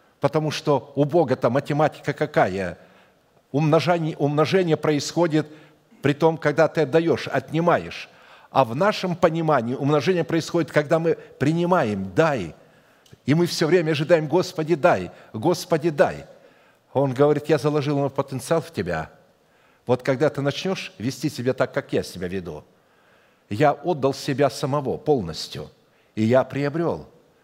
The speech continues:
Я приобрёл церковь за счёт того, что я отдал себя полностью».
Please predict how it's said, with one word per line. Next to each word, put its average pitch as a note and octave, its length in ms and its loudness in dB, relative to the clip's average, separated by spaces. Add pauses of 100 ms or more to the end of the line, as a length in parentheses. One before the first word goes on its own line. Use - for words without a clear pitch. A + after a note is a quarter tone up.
(240)
Я C3+ 220 2
приобрёл D3 460 0
церковь F3+ 520 -4 (380)
за G2+ 180 0
счёт - 300 -6
того, D3 240 0
что - 180 -8
я C3+ 180 2
отдал C#3 420 -2
себя C#3 320 -2
полностью». F2 760 -8